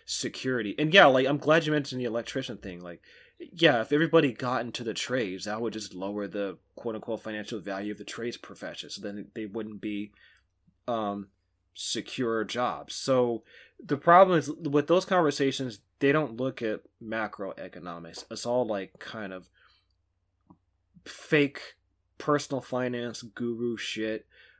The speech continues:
L L C shit. And, like, again, like, on an individual level, if people wanna do, like, you know, small business, I, like, I don't really care, but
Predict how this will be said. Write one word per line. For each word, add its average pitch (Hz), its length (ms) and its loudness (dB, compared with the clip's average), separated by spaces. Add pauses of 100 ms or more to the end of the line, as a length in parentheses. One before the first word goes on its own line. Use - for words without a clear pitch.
(340)
L 127 260 4
L 120 180 0
C 110 580 -4 (440)
shit. - 500 -6 (720)
And, 147 260 4
like, 143 280 2
again, 147 340 0
like, 123 160 -4
on 143 140 2
an 143 100 0
individual 147 640 2
level, 120 320 2
if - 60 -10
people 139 220 -4
wanna 120 220 -4
do, 110 280 -6
like, 104 220 -6
you 113 80 -8
know, 98 140 -6
small 104 320 -8
business, 98 420 -10
I, 147 160 -6
like, - 260 -4
I 160 100 2
don't 170 100 2
really 120 160 -4
care, 107 340 -4
but 104 180 -6